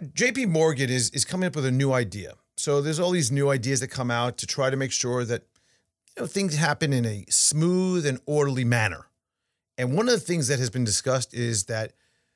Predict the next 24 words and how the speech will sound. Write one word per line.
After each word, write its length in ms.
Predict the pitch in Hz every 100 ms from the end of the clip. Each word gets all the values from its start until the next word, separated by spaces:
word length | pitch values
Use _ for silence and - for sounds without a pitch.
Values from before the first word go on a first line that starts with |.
| _ _
the 100 | 151
rental 640 | 139 117 165 233 240 147
game, 400 | 98 95 85 - - _ _ _ -
houses 560 | - 160 214 190 185
that 140 | 175 175
are 20 |
for 140 | 160
rent, 180 | 127 127
particularly 320 | 185 233 269
for 300 | 196 180 170
maybe 200 | 165 156
small, 760 | 139 117 123 127 135 143 143 - _ _ _ _ _ _ _ -
um, 640 | 110 110 107 104 101 101 - _ _ _ _ _ _ -
you 80 | 143
know, 80 | -
owners 300 | 156 175 147
of, 100 | 127
of 120 | 127 -
small 560 | - - 127 131 135
apartment 460 | 117 - 123 127 107 _ _ -
complexes, 560 | 139 127 131 120 143 -
you 60 |
know, 80 | 320
maybe 200 | 143 120